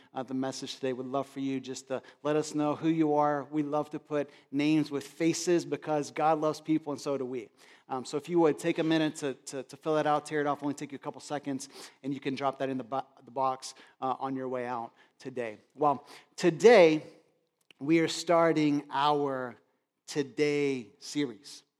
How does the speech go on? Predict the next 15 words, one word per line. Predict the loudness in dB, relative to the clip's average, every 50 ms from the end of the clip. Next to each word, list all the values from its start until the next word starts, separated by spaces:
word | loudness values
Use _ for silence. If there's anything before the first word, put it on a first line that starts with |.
| _ _ _ _ _ _ _ _ _ _
And | 0 2 2 4 4 4 4 2 2 0 -2 -2
we're, | -2 0 0 0
we're | -2 -2 -2 -2 -2 -4 -10 -20 _
looking | -10 -2 -2 -2 0 2 4 4 4 4 0 -4 -4 -2
at, | 0 2 2 0 -2 -4 -8 -18 -20 _ -20 -20 -20 -6 -4
uh, | 0 0 0 0 -2 -4 -8 -12 -18 -20 -20 _ _ _ _ _ _ _ _
culturally | -12 -10 -2 -2 -2 -2 -2 -2 -2 -2 0 0 0 -2
relevant | -2 -4 -6 -10 -12 -10 -10 -8 -4 -2 -2 -2 -2 -4 -8 -8 -8 -8 -10 -14 -18 -20 -20 -20 _ _ _ _
topics | -14 -14 -12 -12 -8 -4 -4 -4 -4 0 -2 -2 -2 -2 -6
and | -4 -2 -2 -2 -2
realities | -2 -2 4 6 6 6 4 0 0 0 2 4 4 4 4 4 4 4 4 2 0 -4 -6 -14 -18 -20 -20 -20 -18 _
that | 0 2 4 4 2 0 -2
we | -6 -4 0 2 2 2
need | 2 2 0 0 -2 -2 -4 -8 _ -16
to | -10 -6 -4 -4 -4 -4 -6